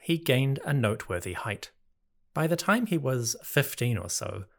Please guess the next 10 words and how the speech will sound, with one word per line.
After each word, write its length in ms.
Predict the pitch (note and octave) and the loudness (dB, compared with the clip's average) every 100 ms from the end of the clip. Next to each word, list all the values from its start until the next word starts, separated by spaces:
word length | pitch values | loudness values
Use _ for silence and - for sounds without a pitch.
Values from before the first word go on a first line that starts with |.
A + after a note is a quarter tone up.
| _ - | _ -6
Ramesses 680 | A#2+ C3+ D3+ - D#3+ D3+ D3 - | 0 2 2 2 2 2 -2 -6
may 280 | C3 B2 C#3+ | -2 2 2
have 200 | C#3 C3 | 0 -2
seemed 460 | - A2+ C3+ C3+ - | -2 0 0 -2 -4
like 220 | A#2 A2+ | -4 -2
an 80 | A#2+ | 0
imposing 600 | B2 B2 G2 F2+ F#2 F2+ | 0 -2 -4 -4 -4 -6
figure. 400 | - G#2+ F2 G2 _ _ - | -6 -4 -4 -8 _ _ -4
Tall, 460 | A#2+ A2 C#3 D#3+ - _ | 2 4 2 -4 -10 _
slender, 640 | - - A2+ A#2 C#3 E3+ | -10 -2 2 2 2 -2